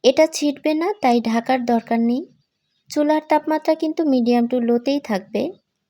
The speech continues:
এটাও ক্রিস্পি করে ভাজব। শুরুতে ডাল তেলের মধ্যে দিলে তেলের বাবল সংখ্যা অনেক বেশি থাকে।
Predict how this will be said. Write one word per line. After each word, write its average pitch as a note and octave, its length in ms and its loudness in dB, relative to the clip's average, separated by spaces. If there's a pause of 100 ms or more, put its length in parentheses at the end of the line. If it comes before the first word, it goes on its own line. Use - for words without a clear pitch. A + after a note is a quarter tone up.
(440)
এটাও C4+ 300 2
ক্রিস্পি C4+ 440 -6
করে D4+ 280 2
ভাজব। G3 580 -8 (680)
শুরুতে D4 540 -2
ডাল C#4 340 2
তেলের C#4+ 380 0
মধ্যে D4 300 -2
দিলে D4 400 -4 (380)
তেলের C#4 320 0
বাবল B3 360 0
সংখ্যা C#4 440 -4
অনেক A#3+ 300 0
বেশি A3+ 280 -2
থাকে। C4 420 -4